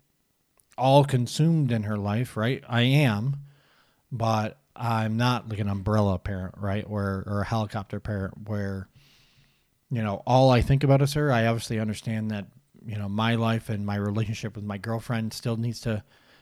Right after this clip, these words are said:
be at the forefront so that we can give her, and by her, I mean my,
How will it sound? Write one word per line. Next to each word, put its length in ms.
be 100
at 80
the 100
forefront 800
so 140
that 100
we 140
can 180
give 200
her, 440
and 240
by 140
her, 200
I 80
mean 160
my, 200